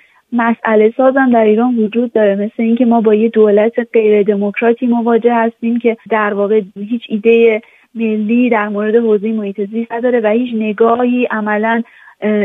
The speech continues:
عدالت محوری به توسعه نداره. به خاطر همین ما همیشه با یه گروه زیادی، جمعیت زیادی از ایران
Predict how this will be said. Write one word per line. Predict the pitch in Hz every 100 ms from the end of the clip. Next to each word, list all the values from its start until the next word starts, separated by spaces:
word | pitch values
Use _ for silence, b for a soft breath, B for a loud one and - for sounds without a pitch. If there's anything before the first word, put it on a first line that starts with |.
| -
عدالت | 233 233 208 208 208
محوری | 208 208 208 226 247
به | 214
توسعه | - 214 214 208 233 240
نداره. | 214 190 170 -
به | 214
خاطر | 220 220 240
همین | 240 247 247 240
ما | 233
همیشه | 214 208 214 247
با | 220
یه | 208 226 233 b b b -
گروه | 233 240 247 247
زیادی، | 208 226 226 240 240
جمعیت | 233 214 220 233 254
زیادی | 202 226 226 240 254
از | 214
ایران | 202 208 220